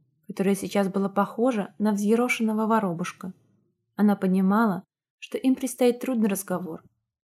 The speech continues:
но ещё вчера решила, что встанет на сторону дочери и будет защищать любое её решение. "Здравствуйте", поздоровалась пожилая волчица, смотря на Катю. Женщина сделала к ней несколько шагов и крепко обняла.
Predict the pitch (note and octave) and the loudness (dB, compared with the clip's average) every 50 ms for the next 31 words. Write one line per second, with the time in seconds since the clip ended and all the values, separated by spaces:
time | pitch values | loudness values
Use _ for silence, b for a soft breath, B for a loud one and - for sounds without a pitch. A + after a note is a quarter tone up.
0 | _ _ _ - G3+ G#3 A3 G#3 - - G#3 G3+ - - G3+ G#3 G#3+ A#3 B3 B3 | _ _ _ 2 4 4 4 2 2 0 -2 -2 -2 -2 0 2 2 2 2 0
1 | A#3 - G#3 F#3+ F3+ F3+ - - - F#3+ - - - A3 A3+ A#3 A3+ G#3+ G3+ G3 | 0 -2 -4 -4 -4 -6 -8 -10 -10 -10 -6 -2 2 2 2 2 2 0 -4 -4
2 | G3 - G3+ G#3 A3 G#3+ A3 G#3+ G3 G3 F3+ F#3 F3+ - E3+ F3+ G3+ F#3 _ _ | -2 -2 0 2 2 2 2 2 0 -2 -4 -4 -6 -8 -10 -12 -12 -12 _ _
3 | _ _ _ _ _ _ _ _ - F#3+ F#3+ A3 G#3 G#3 G3+ F3 F3 E3+ - - | _ _ _ _ _ _ _ _ -8 -2 -2 0 2 2 0 0 -4 -8 -10 -10
4 | - - - G3 G#3+ A#3 - - - - F3+ F#3 E3+ F#3 A3+ B3 C4 B3 A3+ G3 | -8 -4 -4 -2 -2 -4 -6 -12 -10 -6 -4 -2 2 4 4 6 6 4 2 2
5 | F#3+ G#3+ A3 A3 G#3+ G3+ - - - F3+ F3 E3+ F3+ F#3 F3+ F3+ _ _ _ _ | 2 2 2 0 0 -4 -4 -6 -6 -6 -6 -6 -6 -6 -8 -10 _ _ _ _
6 | _ _ _ _ _ _ _ _ _ _ _ _ _ _ _ _ _ - A3 G3+ | _ _ _ _ _ _ _ _ _ _ _ _ _ _ _ _ _ -6 -4 -2
7 | G#3 G3+ G3+ F#3+ F#3+ - - G3 G3+ - - A3+ A3+ A#3 A3 G3+ A3+ A3+ A#3 A3+ | 2 2 2 2 0 -2 -4 -6 -6 -6 -8 -8 -6 -4 0 2 2 2 4 2
8 | A3 A3 G#3+ - - A3 G3+ G#3+ A3 G#3+ G#3+ G#3+ G#3 G#3 G#3+ G#3 G#3 - G#3+ G#3 | 2 0 -2 -2 -2 -2 0 2 2 2 0 0 0 -2 -2 -2 -4 -8 -8 -6
9 | - G3+ - - G#3 G3+ G#3 G#3 G#3 G3+ G3+ G3+ - G3+ G3 G3 G3 - G#3+ G#3 | -4 -4 -2 0 0 0 2 2 2 2 0 -2 -2 -4 -6 -6 -6 -10 -12 -14
10 | - _ _ _ _ _ _ _ _ _ _ _ - G3+ A3+ C4 D4 D4 - A#3 | -14 _ _ _ _ _ _ _ _ _ _ _ -2 2 2 2 2 2 0 0
11 | G#3+ G3+ G3 G3+ A3 A#3+ C4 C4 B3 A#3+ A#3+ - G#3+ A3+ A#3 A#3 A3+ A#3 A3+ - | 0 0 0 2 2 2 2 2 0 0 0 0 2 4 4 4 4 4 2 0
12 | A#3 A3+ A3 - G3+ - A3 G#3 G#3 B3 B3+ - A3+ G#3 - - A3+ A3 - - | -4 -6 -6 -6 -6 -4 -4 -2 -2 -4 -4 -4 -6 -4 -4 -4 -4 -4 -4 -4
13 | A3+ G3+ G#3 A3 A3+ G#3 F#3+ F3 F3 F3 | -2 0 2 2 2 0 -2 -4 -8 -10